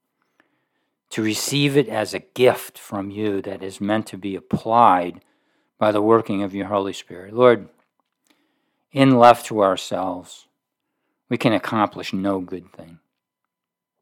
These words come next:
You are the one who has commands, and you are the one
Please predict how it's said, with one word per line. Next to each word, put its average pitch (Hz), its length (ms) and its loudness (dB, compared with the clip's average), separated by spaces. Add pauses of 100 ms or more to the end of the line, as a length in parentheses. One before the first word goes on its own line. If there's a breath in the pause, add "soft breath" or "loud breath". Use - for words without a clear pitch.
(380)
You 131 200 8
are 143 120 12
the 127 100 4
one 107 360 2
who 98 320 -6 (560)
has 107 240 -4
commands, 117 840 0 (400)
and 104 140 -4
you 113 200 2
are 113 120 6
the 104 100 -2
one 104 380 0